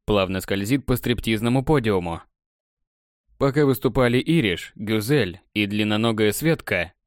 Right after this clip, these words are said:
мы с Патогенычем успели чокнуться ещё пару раз.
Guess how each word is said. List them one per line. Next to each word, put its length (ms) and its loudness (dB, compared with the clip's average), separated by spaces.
мы 180 -2
с 60 -10
Патогенычем 680 0
успели 400 2
чокнуться 460 0
ещё 280 2
пару 260 0
раз. 320 -2